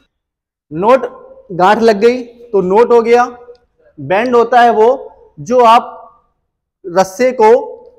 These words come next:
आप bend करेंगे। जैसे हम ये रस्सा लेते हैं, रस्से को अगर हम ये bend किया तो ये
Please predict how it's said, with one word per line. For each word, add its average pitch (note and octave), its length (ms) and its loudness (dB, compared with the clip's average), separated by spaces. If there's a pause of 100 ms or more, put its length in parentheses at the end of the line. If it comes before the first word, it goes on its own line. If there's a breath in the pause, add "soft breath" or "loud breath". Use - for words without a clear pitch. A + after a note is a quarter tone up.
आप G3+ 300 2 (160)
bend A3+ 260 0
करेंगे। B2+ 460 -6 (180)
जैसे F3+ 320 -4 (840)
हम G#3 120 -2
ये G#3+ 160 -2
रस्सा G#3+ 280 0
लेते E3 280 -4
हैं, F3+ 220 -10 (1080)
रस्से E3+ 380 -2
को A#3+ 140 2 (800)
अगर G#3+ 220 2
हम A#3 220 2 (880)
ये G#3 140 2
bend G#3 360 -2
किया D#3 320 -8 (1160)
तो F#3+ 60 -2
ये A#3 260 2